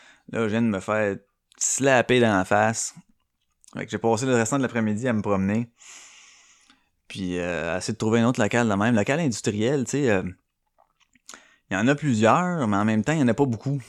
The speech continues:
Parce que là, dans le spot que je voulais aller, c'est, c'est vraiment un petit, petit quartier industriel. Fait que des, des, des, des locaux vacants, euh, de la bonne dispen-, de la bonne dimension.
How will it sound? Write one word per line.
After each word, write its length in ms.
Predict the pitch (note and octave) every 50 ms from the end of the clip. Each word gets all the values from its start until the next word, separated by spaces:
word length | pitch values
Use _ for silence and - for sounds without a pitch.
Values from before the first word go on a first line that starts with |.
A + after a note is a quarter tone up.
| - -
Parce 160 | G#2+ G2 -
que 80 | -
là, 260 | A2 A2 B2 C#3+ D#3 D3
dans 120 | B2 G#2+
le 60 | G#2+
spot 300 | F#2+ - - D3+ E3 -
que 100 | - B2+
je 60 | A2+
voulais 140 | G#2 A2+ A2+
aller, 400 | A2 G#2 G2+ G#2 A#2 C#3 D#3 E3
c'est, 360 | C#3+ - A2+ G#2+ G2+ G2+ G2+
c'est 140 | F#2+ - G2+
vraiment 160 | G2 A2 C3
un 60 | C#3+ B2+
petit, 220 | - - - C3+
petit 180 | - - D#3 D3+
quartier 320 | - B2+ G#2+ - - B2+
industriel. 580 | A#2+ A2 - - G#2+ G#2 G#2 A#2 C#3 D#3 C#3+ A#2+
Fait 140 | - G#2+
que 220 | - - F#2+ F#2 F2+
des, 200 | F2+ F#2 F#2 F#2
des, 140 | F#2 F2+ F2+
des, 400 | F2+ F2 E2+ F2 E2+ E2 E2 E2
des 140 | D2+ F2+
locaux 300 | F#2+ G2+ G#2 G#2+ - D3
vacants, 680 | E3 C3 A2+ A#2 G#2+ G2 - - A2+ A#2+ C3 D3+ D#3+ E3 E3 - - - - - - _ _ - -
euh, 640 | F2+ F2 F2+ F#2 F#2 F#2 F2+ F2+ F#2 F2+ F2 F2+ F2+
de 60 | F#2
la 100 | F#2+ G2
bonne 220 | G2+ A2+ C3 C#3+ C3+
dispen-, 340 | - - C3+ B2 A#2 A2+
de 40 | G#2
la 80 | G#2+ G2+
bonne 160 | G#2+ B2+ C#3+
dimension. 680 | C3 C3 C3+ B2 A2+ G#2+ G2 - B2+ B2 C3+ D#3 D#3+